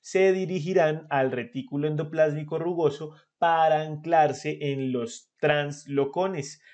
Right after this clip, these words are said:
Y este translocón, una vez se conecta al ribosoma, dará inicio, <clears throat> dará inicio a la traducción de estas,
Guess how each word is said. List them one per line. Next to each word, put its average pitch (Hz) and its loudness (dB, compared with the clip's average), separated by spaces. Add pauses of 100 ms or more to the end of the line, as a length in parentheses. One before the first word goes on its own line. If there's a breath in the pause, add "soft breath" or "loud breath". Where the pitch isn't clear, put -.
(120 soft breath)
Y 165 -2
este 185 0
translocón, 196 0 (340 soft breath)
una 220 6
vez 190 0
se 185 -8
conecta 151 0
al 131 0
ribosoma, 165 2
dará 131 0
inicio, 170 -4 (160)
<clears throat> - -16
dará 143 0
inicio 190 -4
a 135 0
la 131 0 (340 loud breath)
traducción 165 0
de 139 0
estas, 151 -4